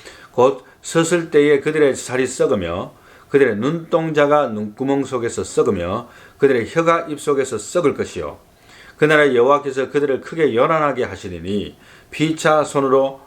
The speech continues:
붙잡으며 피차 손을 들어 칠 것이며, 유다도 예루살렘에서 싸우리니 이때에 사방에 있는 이방 나라들의 보화, 곧 금, 은과 의복이 심히 많이 모여질 것이요, 또 말과 노새와 낙타와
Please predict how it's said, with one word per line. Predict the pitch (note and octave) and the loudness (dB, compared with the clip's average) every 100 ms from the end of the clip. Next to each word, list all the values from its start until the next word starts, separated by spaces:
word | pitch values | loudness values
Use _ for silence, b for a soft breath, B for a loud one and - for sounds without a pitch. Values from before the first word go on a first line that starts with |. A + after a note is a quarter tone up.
| _ _ | _ _
붙잡으며 | G#2 G2 - C3 A#2+ F#2+ D#2+ | -14 -12 2 2 2 -6 -6
피차 | C3 A#2+ C3 | -8 -4 -4
손을 | B2+ C3 B2 | 0 0 2
들어 | B2 A#2+ | 0 0
칠 | - E3 | -4 -6
것이며, | D#3+ C3+ F#2+ D#2 E2 G#2 - B B B B B B | -2 -4 -4 -10 -8 -8 -12 B B B B B B
유다도 | A2+ C#3 D3 D#3+ B2+ | 2 4 6 4 2
예루살렘에서 | B2+ B2+ C3 B2+ A#2+ | 0 0 0 -2 -4
싸우리니 | - C#3+ B2 G2 F2+ A#2 C#3 B B B - | -2 2 2 0 -4 -4 -4 B B B -8
이때에 | D#3 D3+ B2 G#2 | -8 0 2 2
사방에 | F#2+ G#2+ C3+ D#3 D3+ | 0 0 2 2 -2
있는 | C3+ C#3 C#3 G#2+ - _ | -2 -2 -4 -8 -14 _
이방 | G2 G#2+ C3+ D3 E3+ E3+ | -6 2 4 4 2 0
나라들의 | B2+ A#2 G2+ F2 F#2 A2 - b - | -4 -4 -4 -2 -2 -2 -4 b 0
보화, | A2 A#2 G2+ - - | 2 4 2 -2 -6
곧 | A2 A2 - _ _ | -2 -2 -6 _ _
금, | C#3+ D3+ C#3+ - | 0 0 -4 -8
은과 | D3+ D3+ B2+ A2 | -6 0 0 0
의복이 | D3+ D3 A2+ G#2 C3+ D3 B B B | 0 2 2 2 -2 -2 B B B
심히 | - - D3 E3+ F3+ | -8 -4 -2 0 2
많이 | C3+ A2+ B2 C3 | 2 0 -2 -4
모여질 | G2 F2+ G#2 F#2+ F#2+ | -4 0 0 0 -8
것이요, | F#2 - E2+ D2 - _ _ _ _ _ | -10 -8 -8 -8 -16 _ _ _ _ _
또 | - A#2 | 2 2
말과 | A#2+ D3+ D3+ C3+ | 4 2 2 0
노새와 | C3+ C3 B2+ A#2 | -2 -2 -2 -2
낙타와 | A#2 - B2 A2+ A2 | -6 -4 -2 -2 -4